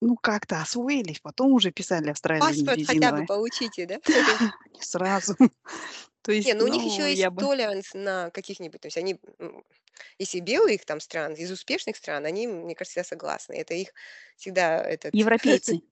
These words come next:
Speaker 2: да, им
Speaker 1: Сдам
Speaker 2: нужны
Speaker 1: квартиру
Speaker 2: европейцы.
Speaker 1: европейцам. Да, да. <laughs>
Speaker 2: Да, да, да. Ну, мы так
Speaker 1: Я,
Speaker 2: всегда, э, вернулись
Speaker 1: да,
Speaker 2: к твоей
Speaker 1: да,
Speaker 2: любимой
Speaker 1: скатились,
Speaker 2: теме. <laughs>
Speaker 1: короче, <laughs> в усишки, о чём, собственно, в смысле, мы сразу и заявили с первого дня.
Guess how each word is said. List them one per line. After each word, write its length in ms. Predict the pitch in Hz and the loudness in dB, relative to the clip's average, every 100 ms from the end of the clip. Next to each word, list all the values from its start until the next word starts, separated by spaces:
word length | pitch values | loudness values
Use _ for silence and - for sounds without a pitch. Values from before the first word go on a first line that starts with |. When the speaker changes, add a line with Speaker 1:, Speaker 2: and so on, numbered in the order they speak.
| _ _ _ | _ _ _
Speaker 2:
да, 180 | - 185 | -4 -2
им 160 | 190 233 | 4 4
Speaker 1:
Сдам 20 | |
Speaker 2:
нужны 80 | 214 | 6
Speaker 1:
квартиру 400 | 214 208 233 202 | 2 2 0 2
Speaker 2:
европейцы. 20 | |
Speaker 1:
европейцам. 680 | 190 196 196 190 165 147 160 | 2 0 0 -2 -4 -6 -6
Да, 220 | 180 170 | -4 -4
да. 200 | 165 156 - | -4 -6 -10
<laughs> 60 | |
Speaker 2:
Да, 140 | 185 170 | -14 -14
да, 200 | 165 180 | -16 -20
да. 160 | - - _ _ _ _ _ - 185 185 147 _ _ - 220 _ _ - - | -20 -20 _ _ _ _ _ 0 2 2 -6 _ _ 0 0 _ _ -10 -8
Ну, 100 | 196 | -4
мы 100 | 196 | 2
так 120 | 202 | 2
Speaker 1:
Я, 20 | |
Speaker 2:
всегда, 340 | 220 190 180 - | 2 0 0 0
э, 240 | 175 165 - - _ | -4 -6 -8 -14 _
вернулись 420 | 185 190 208 202 | -4 4 6 6
Speaker 1:
да, 20 | |
Speaker 2:
к 40 | 190 | 4
твоей 160 | 185 | 2
Speaker 1:
да, 20 | 170 | 0
Speaker 2:
любимой 340 | 180 226 170 | 0 0 2
Speaker 1:
скатились, 300 | 240 233 160 180 | 2 0 0 -2
Speaker 2:
теме. 0 | |
<laughs> 20 | |
Speaker 1:
короче, 320 | 196 196 - | 0 -2 0
<laughs> 200 | 208 214 | 4 4
в 80 | - | 4
усишки, 640 | 226 285 226 254 - 196 170 _ _ | 2 4 4 4 2 -2 -4 _ _
о 140 | 160 180 | -4 -4
чём, 220 | - 202 | -2 -4
собственно, 600 | - 196 - 180 180 175 | -2 -6 -4 -2 -2 -4
в 60 | - | -6
смысле, 260 | 175 175 | -8 -6
мы 120 | 165 | -6
сразу 380 | 165 180 185 170 | -2 0 0 -2
и 60 | 165 | -8
заявили 460 | 170 170 180 170 | -6 -8 -8 -10
с 100 | 160 | -10
первого 300 | - 160 160 | -6 -4 -4
дня. 200 | 156 151 | -2 -4